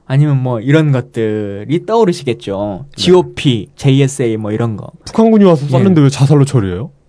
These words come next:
Speaker 1: 북한군이 왔다는 걸 들키면 안 되니까요. 영화 제이에스에이의
Speaker 2: 예.
Speaker 1: 모티브가 됐던. 근데 문제는 뭐냐면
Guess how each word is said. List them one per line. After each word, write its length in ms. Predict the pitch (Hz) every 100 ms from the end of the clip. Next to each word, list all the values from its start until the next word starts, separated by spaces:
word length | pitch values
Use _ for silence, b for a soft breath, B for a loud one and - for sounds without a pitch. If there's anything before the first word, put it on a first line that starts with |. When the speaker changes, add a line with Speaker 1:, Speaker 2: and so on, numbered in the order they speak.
| _
Speaker 1:
북한군이 400 | - 214 202 185
왔다는 340 | 143 147 160
걸 100 | 147
들키면 340 | 139 135 143 147
안 60 | 110
되니까요. 440 | 113 98 92 95 _ _ _ _ _ _ -
영화 260 | 139 147
제이에스에이의 880 | 139 143 147 156 143 127 113 101 90 - 139 127 104 90
Speaker 2:
예. 120 | 120 113
Speaker 1:
모티브가 520 | 107 110 139 110 101
됐던. 460 | 92 - 90 90 - - _ _ _ _
근데 160 | - 202
문제는 360 | 170 226 262 170
뭐냐면 640 | 147 139 139 180 135 98